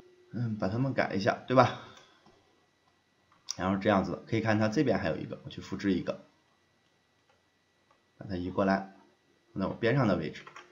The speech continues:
然后也一样，它会靠前一些，对吧？稍微靠前一些，两个这样的作为装饰性的菱形块儿，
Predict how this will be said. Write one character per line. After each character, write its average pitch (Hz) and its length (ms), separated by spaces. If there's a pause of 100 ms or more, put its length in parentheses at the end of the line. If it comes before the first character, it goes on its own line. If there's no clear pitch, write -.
(420)
然 101 120
后 107 80
也 95 160
一 90 60
样， 101 240
它 107 80
会 110 140
靠 117 200
前 - 380
一 123 80
些， - 260 (4000)
对 98 60
吧？ 101 180 (300)
稍 107 140
微 110 100
靠 107 220
前 90 280
一 98 80
些， 92 380 (920)
两 85 200
个 90 100
这 110 120
样 101 160
的 90 60
作 101 120
为 101 100
装 127 240
饰 135 120
性 101 160
的 85 80
菱 85 120
形 87 200
块 - 160
儿， - 100